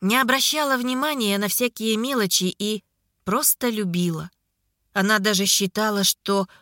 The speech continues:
очень счастлива, пока не нашла закатившийся под ванну шприц. До неё дошло не сразу.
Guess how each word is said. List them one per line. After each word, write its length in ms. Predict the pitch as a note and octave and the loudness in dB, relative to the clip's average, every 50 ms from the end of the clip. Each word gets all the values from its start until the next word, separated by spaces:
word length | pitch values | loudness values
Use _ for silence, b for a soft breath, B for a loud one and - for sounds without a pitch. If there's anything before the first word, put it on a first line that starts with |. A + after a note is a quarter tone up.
| b b b | b b b
очень 460 | - G3 A3+ A#3+ - - A3+ A3+ A3+ | -2 0 0 2 0 0 0 0 0
счастлива, 800 | - - - - A#3 A#3+ B3 A#3+ - - F#3 F3+ D#3 C3+ C#3+ - - _ _ _ _ _ _ _ | 2 2 2 2 2 0 2 0 0 0 0 -2 -4 -4 -10 -12 -14 _ _ _ _ _ _ _
пока 280 | _ F#3 F3 - G#3 G#3 | _ -4 -2 0 0 2
не 140 | G3+ G3 G3 | 2 2 2
нашла 460 | G3+ F#3+ - - A3 A3+ A#3+ F#3+ - - _ _ _ _ _ _ _ | 2 2 2 2 2 2 2 2 0 -4 _ _ _ _ _ _ _
закатившийся 1000 | - F3 G3 G#3+ - A3+ G#3+ G3 - A#3+ C4 B3 - - A#3 A#3 F#3+ - A3 G#3 | -2 -2 -2 0 2 0 0 0 0 -2 0 2 2 2 2 2 2 2 0 0
под 220 | - - A3 G3+ G3 | 2 0 0 0 0
ванну 320 | F#3+ F#3 E3+ D#3+ D#3+ E3+ | 0 0 0 0 -2 -2
шприц. 560 | E3 - - - F3 D#3+ B2+ - - - - _ _ _ _ _ _ _ _ _ _ | -2 -4 -4 -6 -8 -8 -6 -8 -8 -8 -8 _ _ _ _ _ _ _ _ _ _
До 180 | - E3+ F#3+ A3 | -4 -2 0 2
неё 280 | A#3+ B3 B3 C#4+ E4 | 2 0 0 0 -2
дошло 360 | C4+ D4 D4 C#4+ - C#4 D#4 D#4 | -2 0 0 0 0 0 -4 -4
не 160 | C#4+ C4 B3 | -2 0 0
сразу. 520 | - A3+ A3 A3+ A#3+ A#3+ F#3 D#3+ C#3+ - | 0 2 2 2 2 0 -2 -4 -8 -12